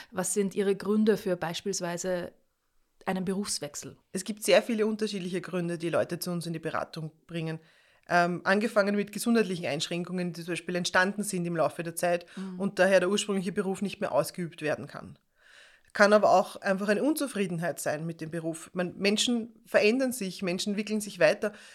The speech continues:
Speaker 2: Manche haben mit fünfzehn einen Beruf ergriffen, der einfach nicht mehr zu ihnen passt, jetzt als erwachsener Mensch. Ja.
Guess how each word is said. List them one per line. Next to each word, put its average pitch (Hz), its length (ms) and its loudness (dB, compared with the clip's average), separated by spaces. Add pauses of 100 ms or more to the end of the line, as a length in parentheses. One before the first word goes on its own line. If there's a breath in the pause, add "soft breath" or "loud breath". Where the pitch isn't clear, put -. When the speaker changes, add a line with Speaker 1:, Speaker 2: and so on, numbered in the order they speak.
(140 loud breath)
Speaker 2:
Manche 175 260 0
haben 208 120 4
mit 208 120 0
fünfzehn 233 380 0
einen 214 160 2
Beruf 220 300 0
ergriffen, 220 460 0
der 202 120 4
einfach 208 260 0
nicht 214 220 -2
mehr 208 100 0
zu 214 80 -2
ihnen 202 160 0
passt, 208 460 0
jetzt 175 260 -4
als 175 140 -2
erwachsener 160 480 -2
Mensch. - 320 -10
Ja. 196 140 -4